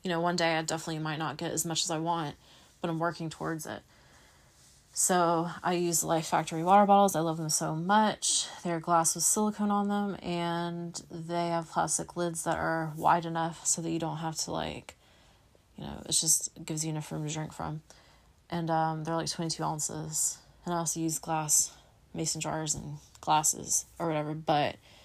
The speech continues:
something I also realized was that, you know, I'm talking about one hundred ten ounces just because of my weight, um,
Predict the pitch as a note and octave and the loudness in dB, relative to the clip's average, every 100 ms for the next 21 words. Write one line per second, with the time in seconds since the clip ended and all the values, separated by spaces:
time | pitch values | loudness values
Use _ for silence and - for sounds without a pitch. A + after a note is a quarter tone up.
0 | - - - - _ _ _ _ _ _ | -20 -20 -20 -20 _ _ _ _ _ _
1 | _ _ _ _ _ - - - F#3+ E3+ | _ _ _ _ _ -16 -2 0 2 2
2 | E3 E3 - E3+ E3 D#3+ D#3+ D#3+ E3 E3 | 2 4 2 0 2 2 0 -2 -2 -2
3 | D#3+ - D3+ D#3 C3+ - - - - _ | -2 0 2 2 0 0 -2 -2 -12 _
4 | _ _ _ _ - G3+ E3 D3 - - | _ _ _ _ -2 2 2 0 -2 -2
5 | F3+ G3 F#3 F3 E3 D#3 D#3 E3 D#3 D#3 | 2 2 2 2 0 0 0 -2 -4 -4
6 | D#3 D3 D#3 E3 D#3+ D#3 - - E3 D#3+ | -4 -2 0 0 2 2 0 -4 -6 -4
7 | D3+ D3+ D3 D3+ - - _ _ _ _ | -4 -2 0 0 -2 -8 _ _ _ _
8 | _ _ _ _ _ _ - F3+ D#3+ D3+ | _ _ _ _ _ _ 2 6 6 4